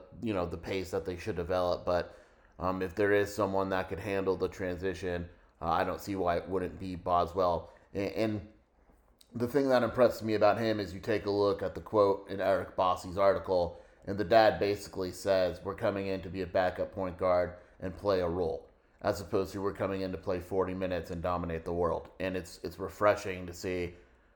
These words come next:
a kid and, and his family in a circle know exactly why they're coming in. And I think that makes the transition much easier because the expectations are right there in front of him,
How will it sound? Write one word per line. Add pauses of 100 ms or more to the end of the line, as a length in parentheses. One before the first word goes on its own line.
(140)
a
kid
and,
and
his
family
in
a
circle
know
exactly
why
they're
coming
in. (340)
And
I
think
that
makes
the
transition
much
easier
because
the
expectations
are
right
there
in
front
of
him,